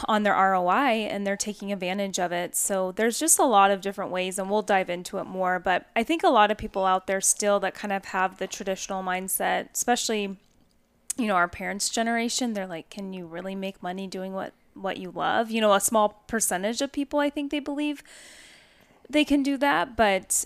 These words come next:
um, now I just feel like the options are endless, and you can get so creative. And if you're not ready to quit your,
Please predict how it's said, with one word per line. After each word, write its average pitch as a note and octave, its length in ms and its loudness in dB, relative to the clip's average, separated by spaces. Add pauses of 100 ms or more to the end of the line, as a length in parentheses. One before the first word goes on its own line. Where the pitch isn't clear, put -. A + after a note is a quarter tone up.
um, F#3+ 560 -8
now G#3+ 380 2
I A#3 120 4
just G#3 240 0
feel G#3 120 0
like G3+ 160 0
the G3 80 -2
options G3 460 -2
are F3+ 180 0
endless, G3+ 500 -2
and F#3+ 320 -8 (420)
you G#3 140 -8
can G#3+ 140 -6
get G3 180 -2
so G#3+ 200 2
creative. G3 760 -4
And F3+ 480 -6 (720)
if - 320 -6
you're G#3 180 -2
not G3+ 200 4
ready F#3+ 260 -2
to F#3+ 160 -12
quit - 380 -2
your, F3+ 460 -4